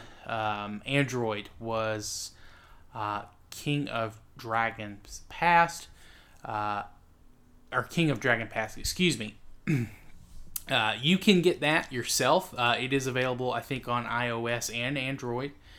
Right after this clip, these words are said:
And I think you can also get it on, uh, s-, uh, Windows as well.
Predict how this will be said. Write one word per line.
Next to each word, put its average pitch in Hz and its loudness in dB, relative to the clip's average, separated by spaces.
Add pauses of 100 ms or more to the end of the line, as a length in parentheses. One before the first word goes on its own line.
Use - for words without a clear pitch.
(680)
And 127 -4
I 135 2
think 247 2
you 277 4
can 277 0
also 226 2
get 196 0
it - -2 (160)
on, 156 4 (400)
uh, 123 0
s-, - -4 (100)
uh, 117 2
Windows 123 2
as 107 -4
well. 110 -2